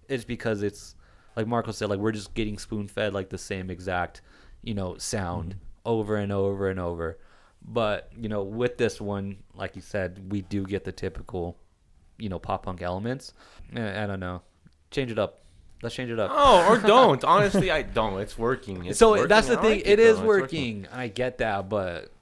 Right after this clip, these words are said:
Speaker 1: ah.
Speaker 2: I, I mean, obviously, you could do a lot more with pop punk. Uh, I mean, you take a band like Turnover, you know, who took that formula and,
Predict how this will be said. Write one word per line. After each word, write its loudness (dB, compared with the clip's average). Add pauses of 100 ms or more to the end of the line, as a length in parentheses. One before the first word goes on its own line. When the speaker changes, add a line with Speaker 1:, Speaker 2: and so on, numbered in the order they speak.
(420)
Speaker 1:
ah. -18 (280)
Speaker 2:
I, 6
I 8
mean, 4
obviously, 6
you 2
could 0
do 6
a 6
lot 8
more 6
with 0
pop 4
punk. 2 (540)
Uh, 8
I 6
mean, 2
you -2
take 0
a 2
band 6
like 2
Turnover, 2
you -2
know, 4
who 2
took 0
that 4
formula 4
and, 0